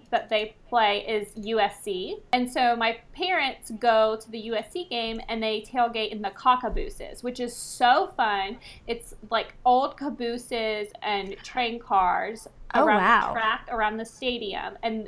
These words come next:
Speaker 1: the people redo them. And they're basically like party cars or party buses, but it's like a train car.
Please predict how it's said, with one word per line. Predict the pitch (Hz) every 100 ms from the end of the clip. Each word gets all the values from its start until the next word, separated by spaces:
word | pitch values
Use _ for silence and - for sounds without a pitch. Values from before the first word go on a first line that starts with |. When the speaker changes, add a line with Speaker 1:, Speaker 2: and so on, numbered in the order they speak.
| - 240
Speaker 1:
the |
people | 240 269 294 254
redo | 220 233 185 226 233 262
them. | 302 392
And | 240
they're | 233
basically | 247 302 381 320 262
like | 240 233 -
party | - 311 339 466 403 -
cars | - 226 220 208 220 262 247
or |
party | 233 - 247 269 294
buses, | 220 196 196 - 190 208
but | 214
it's | 208 226
like | 214
a | 196 -
train | - - 226 240 262 247 247 277 -
car. | 302 285 330